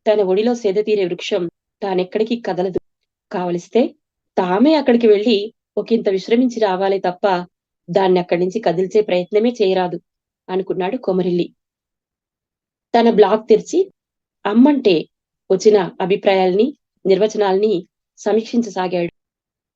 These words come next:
అమ్మంటే అనురాగం, అమ్మంటే త్యాగం, అమ్మంటే ప్రేమ, మమకారం, వాత్సల్యం, ఇలా ఎన్నో వేల వేల పదాలను ఉపయోగిస్తూ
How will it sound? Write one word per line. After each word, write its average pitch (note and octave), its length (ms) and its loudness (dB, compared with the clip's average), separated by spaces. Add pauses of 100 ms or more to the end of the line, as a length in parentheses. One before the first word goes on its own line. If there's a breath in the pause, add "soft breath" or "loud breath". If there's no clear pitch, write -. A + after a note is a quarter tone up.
(240)
అమ్మంటే D4 600 2 (220)
అనురాగం, F#3+ 500 2 (480)
అమ్మంటే G3 540 -4 (180)
త్యాగం, F#3 460 0 (540)
అమ్మంటే F#3+ 600 0 (240)
ప్రేమ, A3 380 2 (480)
మమకారం, A#3+ 600 -2 (520)
వాత్సల్యం, A#3+ 600 2 (540)
ఇలా D4 180 4
ఎన్నో C#4+ 580 6
వేల C4+ 500 4
వేల C4+ 320 2
పదాలను B3 480 -2
ఉపయోగిస్తూ A#3 720 -4